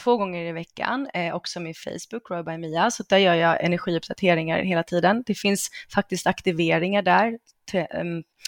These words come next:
ett par riktigt kraftfulla trettio minuters aktiveringar ni kan göra. Men, men min YouTube, eh, min Facebook, Grow by Mia och Instagram, Grow by Mia, där hittar ni mycket, liksom, gratis material.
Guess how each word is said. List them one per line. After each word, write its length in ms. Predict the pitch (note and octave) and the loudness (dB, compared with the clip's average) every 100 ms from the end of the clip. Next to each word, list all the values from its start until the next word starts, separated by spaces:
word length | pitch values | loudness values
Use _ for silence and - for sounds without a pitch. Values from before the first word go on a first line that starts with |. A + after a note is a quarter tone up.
| - | -8
ett 180 | - - | -8 -8
par 200 | - G3 | 4 4
riktigt 340 | F#3+ - E3+ - | 4 -2 -10 -4
kraftfulla 580 | - F3 - - E3 | -2 -2 -2 -4 -4
trettio 320 | E3 F3+ F3 E3 | -2 -4 -6 -8
minuters 400 | E3 D#3+ - E3+ | -8 -6 -6 -8
aktiveringar 680 | - E3+ E3 E3 F3 F#3 | -8 -8 -4 -2 -4 -6
ni 80 | F3 | -8
kan 180 | F3 F3+ | -8 -6
göra. 400 | F3 E3+ - A3 - - - - | -4 -2 -2 -4 -6 -16 -16 -14
Men, 300 | - G#3 G#3+ - | 2 2 2 0
men 220 | G#3+ A3 | 2 4
min 160 | B3+ | 2
YouTube, 640 | B3+ C#4 D4+ - B3+ C4 A#3 | 4 2 0 0 0 0 0
eh, 240 | G3 G3 F#3 | 4 4 4
min 160 | G3 | 0
Facebook, 560 | F#3 - F3+ - - F3 | -2 0 0 0 -8 -2
Grow 160 | E3+ E3+ | -2 0
by 100 | E3 | 0
Mia 320 | E3 D#3+ E3 | 0 2 2
och 120 | E3 | 2
Instagram, 560 | F3 E3 - E3 D#3+ D#3+ | -2 -2 -4 -2 -2 -2
Grow 200 | E3 E3 | -4 -2
by 100 | D#3+ | -4
Mia, 260 | E3 E3 | -2 0
där 140 | E3+ F#3 | 2 2
hittar 360 | E3+ F3+ - | 0 -6 -6
ni 160 | D#3 D#3 | -4 -2
mycket, 720 | D#3+ F3 F#3 E3+ _ - E3 | 0 2 2 0 _ -2 -2
liksom, 320 | E3+ - - - | -2 -8 -12 -8
gratis 560 | D#3+ E3 D#3+ - D#3 | 0 0 0 -6 -14
material. 560 | D#3+ D#3 D#3 D#3 F#3 C#4+ | -12 -10 -6 -2 0 0